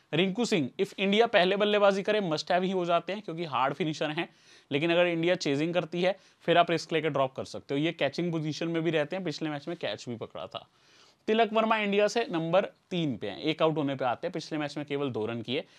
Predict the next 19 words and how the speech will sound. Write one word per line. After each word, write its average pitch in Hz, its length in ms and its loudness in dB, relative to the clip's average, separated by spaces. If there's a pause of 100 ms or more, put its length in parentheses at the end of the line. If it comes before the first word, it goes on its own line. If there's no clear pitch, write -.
(280)
विकेट 139 320 0
भी 170 80 0
थोड़ी 160 220 0
टफ 151 260 -4
है 151 220 -2
आपको 120 240 -6
पता 120 260 -4
है, 160 160 -6
लेकिन 160 260 -6
इंडिया 135 220 -2
के 165 100 -6
दो 123 180 -4
सौ 160 140 -4
रन 143 240 -4
में 160 120 -2
इनकी 139 180 -6
कॉन्ट्रीब्यूशन 131 560 -8
नहीं 104 140 -8
थी, - 160 -14